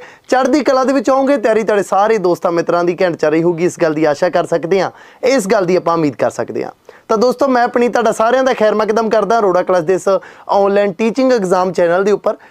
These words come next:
ਜਿਸ ਤਰੀਕੇ ਨਾਲ ਤੁਸੀਂ ਸਾਰੇ ਦੇ ਸਾਰੇ ਦੋਸਤ ਮਿੱਤਰ ਜਾਣਦੇ ਹੋ ਕਿ ਆਪਾਂ ਇੱਕ ਪੰਜਾਬੀ ਮਾਸਟਰ ਕੇਡਰ ਨੂੰ ਲੈ ਕੇ, ਲੈਕਚਰਰ ਕੇਡਰ ਨੂੰ ਲੈ ਕੇ, ਯੂ ਜੀ ਸੀ NET ਨੂੰ ਲੈ ਕੇ ਇੱਕ ਆਪਣੀ ਸੀਰੀਜ਼ ਸਟਾਰਟ ਕੀਤੀ ਹੋਈ ਹੈ, ਕਲਾਸ ਸਟਾਰਟ ਕੀਤੀ ਹੋਈ ਹੈ, ਜਿਸ ਦਾ ਸਮਾਂ ਹਰ ਰੋਜ਼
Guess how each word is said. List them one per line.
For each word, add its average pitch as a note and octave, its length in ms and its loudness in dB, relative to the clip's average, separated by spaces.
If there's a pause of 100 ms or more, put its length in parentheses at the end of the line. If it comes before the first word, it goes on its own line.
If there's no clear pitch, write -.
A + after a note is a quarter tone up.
(120)
ਜਿਸ G#3 160 2
ਤਰੀਕੇ G3+ 300 -2
ਨਾਲ G3+ 160 0
ਤੁਸੀਂ F#3+ 220 -2
ਸਾਰੇ A3+ 320 0
ਦੇ A#3 120 0
ਸਾਰੇ G#3+ 380 0 (260)
ਦੋਸਤ F3+ 260 0
ਮਿੱਤਰ G3+ 260 0
ਜਾਣਦੇ F3 400 0
ਹੋ A#3 80 2
ਕਿ A3+ 160 0
ਆਪਾਂ F3 300 0
ਇੱਕ G3+ 180 -2 (380)
ਪੰਜਾਬੀ F#3 440 0
ਮਾਸਟਰ F#3+ 380 0
ਕੇਡਰ G3+ 280 -2
ਨੂੰ A3 180 2
ਲੈ F#3 120 2
ਕੇ, G#3 220 -2 (260)
ਲੈਕਚਰਰ F3+ 640 0
ਕੇਡਰ G#3 280 -2
ਨੂੰ A3+ 180 2
ਲੈ G3 120 2
ਕੇ, G#3+ 260 -2 (320)
ਯੂ A3 140 2
ਜੀ C4 160 0
ਸੀ C4 180 -2
NET G3+ 280 0
ਨੂੰ B3 200 2
ਲੈ F3+ 100 0
ਕੇ - 220 -8 (200)
ਇੱਕ G3+ 200 0
ਆਪਣੀ G#3 280 0
ਸੀਰੀਜ਼ A#3 380 0
ਸਟਾਰਟ F#3+ 360 0
ਕੀਤੀ F#3+ 340 -2
ਹੋਈ G3 220 0
ਹੈ, G#3 60 2
ਕਲਾਸ G3 420 0
ਸਟਾਰਟ G3+ 340 0
ਕੀਤੀ G3 300 -4
ਹੋਈ G3+ 280 2
ਹੈ, C3+ 120 2 (300)
ਜਿਸ A3+ 220 2
ਦਾ D4 220 0
ਸਮਾਂ A#3+ 460 2
ਹਰ F3+ 200 2
ਰੋਜ਼ G#3+ 300 2